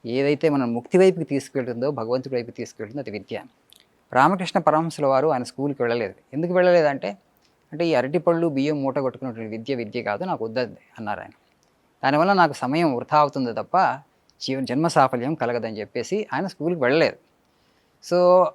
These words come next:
ఆ విధంగా చదువు యొక్క ప్రయోజనాన్ని ముందు మనం నిర్వచించాలి. ఏం అందించాలి చదువు అనుకున్నప్పుడు ముఖ్యంగా చదువు ద్వారా వ్యక్తిత్వం, సౌశీల్యం మెరుగుపడాలి. వివేకానంద స్వామీజీ అదే అంటారు ఆయన, క్యారెక్టర్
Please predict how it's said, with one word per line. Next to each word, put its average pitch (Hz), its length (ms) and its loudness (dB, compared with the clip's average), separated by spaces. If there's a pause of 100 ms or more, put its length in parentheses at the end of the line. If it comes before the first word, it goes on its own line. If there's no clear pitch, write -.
(160)
ఆ 143 180 6
విధంగా 202 360 2
చదువు 170 440 2
యొక్క 202 240 6
ప్రయోజనాన్ని 180 640 6
ముందు 165 220 0
మనం 156 280 0
నిర్వచించాలి. 131 540 -4 (420)
ఏం 143 320 2
అందించాలి 165 480 4 (120)
చదువు 110 140 -6
అనుకున్నప్పుడు 139 480 -8
ముఖ్యంగా 190 560 4
చదువు 147 300 0
ద్వారా 135 280 0
వ్యక్తిత్వం, 131 460 -6
సౌశీల్యం 113 580 -8 (140)
మెరుగుపడాలి. 113 580 -6 (380)
వివేకానంద 127 340 0
స్వామీజీ 123 460 -8
అదే 123 260 -4
అంటారు 95 300 -10
ఆయన, - 100 -16 (440)
క్యారెక్టర్ 135 480 -2